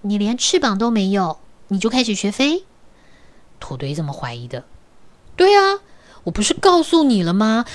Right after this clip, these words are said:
没有哪一头猪是一生出来就有翅膀，没人那么幸运的。”“那其他的猪呢？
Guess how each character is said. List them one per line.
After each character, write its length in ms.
没 200
有 140
哪 200
一 80
头 220
猪 240
是 100
一 300
生 300
出 160
来 160
就 100
有 100
翅 300
膀， 220
没 300
人 180
那 80
么 60
幸 320
运 220
的。 360
”“那 260
其 300
他 160
的 100
猪 300
呢？ 340